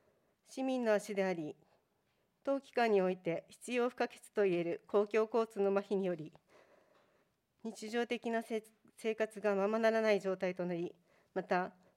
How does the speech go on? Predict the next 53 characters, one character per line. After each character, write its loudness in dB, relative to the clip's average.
道 0
路 2
を 4
埋 4
め 2
尽 -20
く -6
す -6
大 2
雪 -2
に 2
よ 2
り、 -6
緊 -4
急 -6
車 -2
両 4
へ、 2
な 2
ど 4
へ 4
の 0
影 2
響 -2
も -4
市 -6
民 0
の 2
大 2
き -2
な 4
不 -4
安 0
と -6
な 2
り -4
ま -2
し -14
た。 -8
そ -18
こ -2
で、 0
中 -8
項 2
目 -2
一 -2
点 -2
目 0
で 2
あ 2
り 0
ま -2
す、 -8